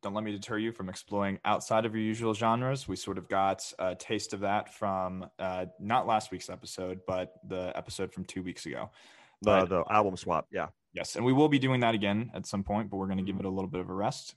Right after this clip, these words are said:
Speaker 1: So, uh, once again, uh, that is our show. Thank you so much for listening. If you've made it all the way over with us, you can connect with us on Facebook and Instagram, where I will occasionally be timely with posting our episodes. But, uh, you know, we're still going every week.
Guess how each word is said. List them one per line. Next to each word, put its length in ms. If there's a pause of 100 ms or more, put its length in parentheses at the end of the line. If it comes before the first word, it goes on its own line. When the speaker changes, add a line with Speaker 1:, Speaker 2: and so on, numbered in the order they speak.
Speaker 1:
So, 520
uh, 340
once 260
again, 300 (220)
uh, 320
that 180
is 200
our 200
show. 320
Thank 320
you 60
so 240
much 240
for 120
listening. 420
If 140
you've 120
made 160
it 100
all 140
the 80
way 160
over 180
with 160
us, 220 (280)
you 120
can 120
connect 360
with 80
us 160
on 320
Facebook 500
and 240
Instagram, 560
where 260
I 100
will 180
occasionally 600
be 180
timely 500
with 220 (100)
posting 380
our 160
episodes. 520 (440)
But, 340
uh, 300
you 80
know, 240
we're 160 (180)
still 240
going 240
every 200
week. 280